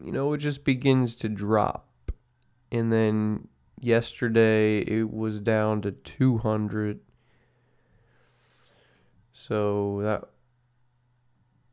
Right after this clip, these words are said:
um, yeah, there was big drops all over after they did that fucking shit. But, like, so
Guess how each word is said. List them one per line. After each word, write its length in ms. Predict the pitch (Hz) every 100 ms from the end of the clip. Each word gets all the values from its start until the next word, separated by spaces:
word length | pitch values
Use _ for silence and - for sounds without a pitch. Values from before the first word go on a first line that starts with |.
| _ _ _
um, 420 | 104 87 53 - - _ _ _ _ _ _ _ _ _ _ _ _ _ _ _ _ _ _ _ _ -
yeah, 160 | 127 120
there 160 | 135
was 180 | 214 170
big 320 | 123 117 113
drops 460 | 107 110 107 110 -
all 240 | 104 104
over 320 | 110 110 104
after 300 | 101 104 -
they 160 | 104 101
did 240 | 98 101
that 220 | 101 101 104 - - -
fucking 720 | 107 107 107 98 98 104 -
shit. 500 | - - 113 107 - _ _ _
But, 160 | 120 117
like, 320 | 113 110 - _ _ _ _ _ _ _ _ _ _ _ - _ _ _ _ - _
so 560 | - - 113 110 107 110